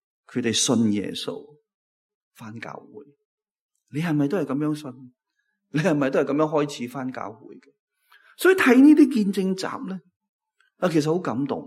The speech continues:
嘅。你會見到上帝好似活現喺佢哋嘅生命裏邊。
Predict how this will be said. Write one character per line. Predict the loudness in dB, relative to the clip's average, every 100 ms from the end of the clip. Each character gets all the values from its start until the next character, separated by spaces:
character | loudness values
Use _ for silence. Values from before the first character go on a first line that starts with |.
| -14
嘅。 | -20 _ _ _ _ _ -20 -2 6
你 | 8
會 | 8
見 | 6 6 6
到 | 6 0 0
上 | 2 2
帝 | 4 2
好 | 2
似 | 2 0
活 | 0 0 8 8 8 4 -6
現 | 0 2
喺 | 4 4 2 0 -8 -20 _ _ _ _ _ _ _ _ _ _ _ _ _ _
佢 | -2 0
哋 | 0
嘅 | -2 -2 -4
生 | -4 -4 -4 -4 -2
命 | 0 2 2 2 0 -4
裏 | -8 -12
邊。 | -16